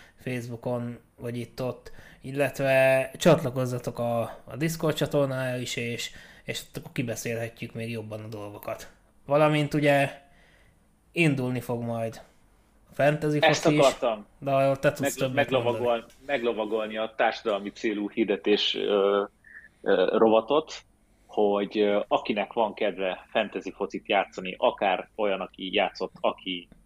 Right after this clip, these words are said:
Speaker 2: vagy olyan, aki még esetleg nem is szeretné kipróbálni, mindenképp javallom, hogy Discordon csatlakozzon hozzánk a, a fantasy topikban, és jelezze a részvételi szándékát, mert hogyha összejövünk,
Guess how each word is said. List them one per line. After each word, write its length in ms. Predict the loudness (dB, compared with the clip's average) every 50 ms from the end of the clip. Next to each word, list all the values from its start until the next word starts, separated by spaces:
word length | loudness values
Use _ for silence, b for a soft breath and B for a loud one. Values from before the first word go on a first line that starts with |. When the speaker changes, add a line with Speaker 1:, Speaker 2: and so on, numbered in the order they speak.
| -20 -10 -4
Speaker 2:
vagy 240 | -4 -4 -2 -4 -6 -4 0
olyan, 240 | 4 4 6 6 4
aki 220 | 2 -2 -4 -6
még 320 | -6 -6 -6 -6 -8 -12 -12 _ _
esetleg 440 | -4 -4 -2 -2 -4 -2 -2 -4 -2
nem 180 | -2 -2 -2
is 80 | -4 -6
szeretné 340 | -2 0 0 0 0 -4 -12
kipróbálni, 800 | -10 -10 -10 -4 0 0 2 2 2 2 0 0 -4 -8 -12 _ B B B B B B B B B B B B _ -4
mindenképp 480 | -2 -2 0 0 -2 -2 -4 -6 -4
javallom, 440 | 0 0 0 0 0 0 0 -2 -2
hogy 140 | -4 -6 -4
Discordon 600 | -4 -6 -6 -6 -6 -6 -6 -4 -4 -6 -6 -4
csatlakozzon 600 | 0 -2 -2 -2 -2 -8 -6 -4 -4 -2 -4 -6
hozzánk 500 | -4 -4 -4 -4 -2 -2 -2 -2 -2 0
a, 320 | 0 2 4 4 4 2 2
a 240 | 0 0 -2 -2 0
fantasy 400 | 0 -2 -2 -2 -6 -10 -10 -8
topikban, 640 | -8 -8 -6 -4 -4 -4 -4 0 2 4 4 2 2
és 220 | 0 -4 0 2
jelezze 400 | 4 4 4 2 -2 -2 -2 -2
a 200 | -2 -2 -2 -2
részvételi 480 | -4 -4 -6 -10 -10 -14 -10 -10 -10 -10
szándékát, 720 | -6 -4 -4 -4 -4 -6 -8 -8 _ -2 0 0 0 -2 -4 -8
mert 140 | -8 -8
hogyha 200 | -8 -6 -2 0
összejövünk, 560 | 0 2 2 2 2 2 0 -4 -10 -12 -14